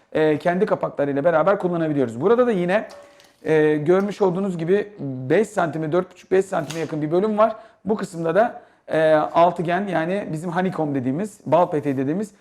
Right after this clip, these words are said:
tasarım var. Bu da yine hava akımına pozitif katkı sunuyor. Şimdi kasamızın yan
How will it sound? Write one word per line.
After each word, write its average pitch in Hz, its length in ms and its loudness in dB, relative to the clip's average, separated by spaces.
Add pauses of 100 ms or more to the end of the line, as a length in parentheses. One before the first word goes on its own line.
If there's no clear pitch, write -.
(140)
tasarım 170 380 2
var. 196 160 2
Bu 196 80 2
da 180 60 2
yine 160 160 0
hava 175 240 4
akımına 175 460 -2 (260)
pozitif 190 380 0
katkı 185 420 4 (160)
sunuyor. 147 440 -2 (340)
Şimdi 226 280 -2
kasamızın 226 460 0
yan 214 380 0